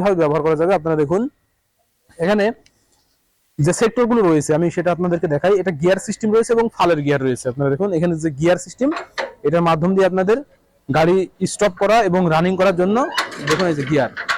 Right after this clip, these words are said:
এটা গিয়ারে দিলে, এই যে গিয়ারে দিলে চলবে,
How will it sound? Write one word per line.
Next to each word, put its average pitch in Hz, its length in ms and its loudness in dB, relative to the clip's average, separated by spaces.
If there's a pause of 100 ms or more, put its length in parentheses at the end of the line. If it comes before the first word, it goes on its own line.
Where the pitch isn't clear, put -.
(580)
এটা 147 140 -2 (920)
গিয়ারে 160 300 0
দিলে, 233 140 2 (600)
এই 120 100 -4
যে 113 60 -12 (320)
গিয়ারে 160 260 -2
দিলে 254 140 0 (1040)
চলবে, 113 300 -2